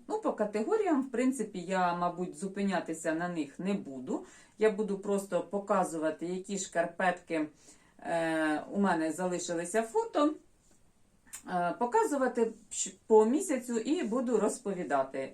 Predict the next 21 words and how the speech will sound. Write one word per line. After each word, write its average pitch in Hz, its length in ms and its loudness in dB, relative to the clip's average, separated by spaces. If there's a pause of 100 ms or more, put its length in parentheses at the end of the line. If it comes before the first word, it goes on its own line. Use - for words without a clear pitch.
що, 269 560 -2
е, 165 300 -2
з - 260 -14
чим 285 260 2
ці 226 260 -4
шкарпетки 202 600 -2
в 147 40 -4
мене 180 360 -2 (380)
зв'язані. 156 680 -4 (640)
І 302 120 2
так, - 300 -2 (1800)
почнемо 339 600 4
з - 120 -6
перших 202 540 2
шкарпеточок. 262 840 -2
Я 240 100 4
десь 196 200 -4
тут 190 200 -4
буду 175 180 -2
вставляти 170 580 -2
фото. 247 520 -2